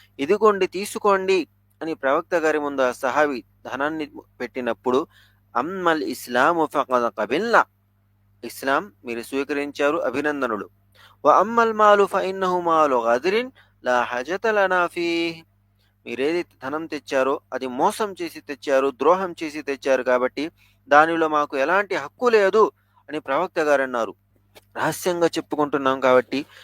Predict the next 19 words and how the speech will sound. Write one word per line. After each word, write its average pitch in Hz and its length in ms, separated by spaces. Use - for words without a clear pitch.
దీన్ని 131 280
బట్టబయలు 170 760
చేద్దాము. 143 580
మీడియా 165 320
ఛానళ్ళన్నిటికీ 160 1200
ఈ 135 80
సందేశాన్ని 151 680
తెలియచేసి 170 680
ప్రపంచం 147 500
మొత్తం 202 300
వ్యాపించేలా 175 640
చేద్దాము. 127 640
ప్రవక్త 139 340
గారు 151 240
అన్నారు, 151 400
"మన్ 151 260
గష్ష 165 400
ఫలైస 175 500
మిన్నా, 165 440